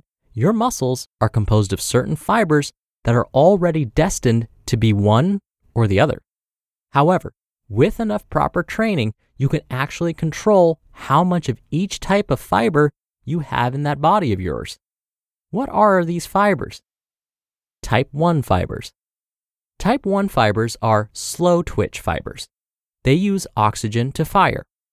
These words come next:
and they take longer to get going, but they can go for a longer period of time without getting tired. The force per contraction on these muscle fibers is spread out over time.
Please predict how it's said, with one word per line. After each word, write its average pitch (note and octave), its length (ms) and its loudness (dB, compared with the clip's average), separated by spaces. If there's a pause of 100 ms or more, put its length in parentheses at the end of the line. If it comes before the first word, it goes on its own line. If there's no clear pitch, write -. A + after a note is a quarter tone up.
(120)
and A#2+ 160 0
they A2+ 80 2
take A2 280 -2
longer D3 400 0
to A#2+ 80 -4
get A#2+ 240 -2
going, E3 340 2 (340)
but A2 140 -2
they G#2+ 140 0
can G2+ 240 -2
go B2 420 4 (160)
for A#2 140 -2
a G#2+ 80 2
longer C3+ 420 0
period B2+ 340 0
of G#2 120 -8
time D3+ 560 -2
without F#2+ 380 0
getting F2+ 240 -4
tired. - 520 0 (800)
The - 80 2
force A3 500 -2
per - 240 -2
contraction D3 840 -4
on G#2 140 0
these D3 200 -2
muscle F3 260 0
fibers F#3 460 0 (260)
is C3+ 140 -2
spread C#3 320 0
out A2+ 180 2
over G2+ 220 0
time. - 380 -2